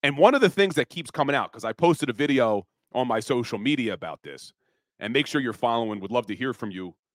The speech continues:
on social media. You can follow me here on YouTube.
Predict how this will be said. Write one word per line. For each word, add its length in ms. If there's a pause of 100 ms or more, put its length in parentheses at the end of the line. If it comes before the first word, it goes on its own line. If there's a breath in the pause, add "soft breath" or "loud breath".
(140)
on 120
social 340
media. 300
You 100
can 100
follow 280
me 160
here 220
on 180
YouTube. 500